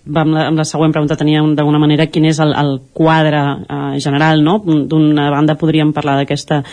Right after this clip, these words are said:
eh, aquesta sensibilitat més allargada en el temps, fora d'aquests vuit, deu dies. Hi ha altres, altres característiques que puguin fer sospitar, i a part també, com deien, d'aquestes, aquests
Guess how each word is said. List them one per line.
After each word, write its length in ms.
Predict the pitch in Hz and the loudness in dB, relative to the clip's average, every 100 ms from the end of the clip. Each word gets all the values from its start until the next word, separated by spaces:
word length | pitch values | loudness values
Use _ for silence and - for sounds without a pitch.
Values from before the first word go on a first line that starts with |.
| - - - - | -16 -20 -14 -2
eh, 800 | 151 151 147 143 143 139 139 139 | 2 4 4 2 2 0 0 -2
aquesta 640 | 147 147 - _ - 156 151 - 135 | -2 -4 -8 _ -2 0 0 -2 -8
sensibilitat 840 | - 160 165 165 165 165 175 175 | -2 0 0 2 2 2 2 2
més 180 | 180 165 | 2 2
allargada 640 | 165 165 156 156 160 160 170 | 2 2 2 2 2 2 2
en 100 | 165 | 2
el 200 | 160 143 | 0 2
temps, 360 | 165 226 - - | 2 2 -2 -10
fora 300 | - 139 139 | -12 -6 -4
d'aquests 360 | 139 131 135 - | -4 -6 -8 -6
vuit, 140 | 147 | -6
deu 180 | 135 135 | -2 -2
dies. 300 | 135 160 185 - - - | 0 0 0 -6 -20 -4
Hi 80 | 156 | 0
ha 60 | 165 | 4
altres, 720 | 180 180 180 175 165 160 156 | 4 2 2 2 2 0 -2
altres 260 | 170 175 - | -6 -6 -4
característiques 840 | 170 160 151 160 - 151 151 147 | -2 -2 -2 -2 -2 -2 -2 -2
que 200 | - 151 143 139 _ _ | -2 0 0 -2 _ _
puguin 260 | 190 175 160 | 0 2 2
fer 140 | 170 | 0
sospitar, 640 | - 160 - 151 170 165 147 | -2 -4 -4 0 0 0 0
i 80 | |
a 80 | 151 | -2
part 220 | 175 180 | -2 -2
també, 240 | 165 160 165 | 0 0 2
com 100 | 151 | 2
deien, 260 | 156 160 151 | 2 2 0
d'aquestes, 560 | 143 139 151 139 - - | -4 -4 -4 -4 -6 -12
aquests 340 | 131 - | -12 -14